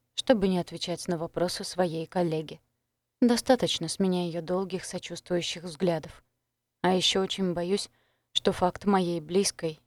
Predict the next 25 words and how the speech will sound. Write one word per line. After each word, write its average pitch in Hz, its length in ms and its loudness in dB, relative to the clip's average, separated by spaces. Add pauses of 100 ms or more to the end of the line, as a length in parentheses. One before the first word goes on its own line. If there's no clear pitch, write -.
(100)
и 190 60 2
не 202 160 4
самой 165 400 0
приличной 170 560 0
связи 165 380 2
с - 100 -6
начальством 175 680 0 (460)
может 196 400 2
как-то - 320 -2
подорвать 170 580 0
наши 170 320 -2
с - 140 -8
Аней 175 260 -6
только 175 380 2
что 185 240 -6
зародившиеся 165 800 -4
добрые 156 420 -2
отношения. 160 640 -8 (1120)
"Сонь". 180 380 0 (720)
Она 180 180 2
все-таки 170 400 -2
ловит 175 360 -2
меня 175 240 0
возле 175 280 -2
кассы. 165 440 -10